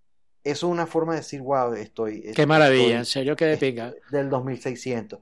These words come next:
Speaker 2: Mantener
Speaker 1: Estoy
Speaker 2: el legado.
Speaker 1: manteniendo este legado". O sea, no son una compañía grande como lo fueron en su época, como lo mencionamos en la historia de los videojuegos, parte dos.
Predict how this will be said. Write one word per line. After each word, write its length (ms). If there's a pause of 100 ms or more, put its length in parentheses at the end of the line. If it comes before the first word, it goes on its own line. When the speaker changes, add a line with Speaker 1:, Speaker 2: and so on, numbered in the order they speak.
Speaker 2:
Mantener 380
Speaker 1:
Estoy 240
Speaker 2:
el 100
legado. 280
Speaker 1:
manteniendo 380
este 240
legado". 380
O 60 (160)
sea, 360 (360)
no 260
son 240
una 160
compañía 500
grande 300
como 220
lo 100
fueron 320
en 80
su 240
época, 400
como 200
lo 100
mencionamos 580
en 80
la 60
historia 260
de 60
los 80
videojuegos, 520
parte 280
dos. 520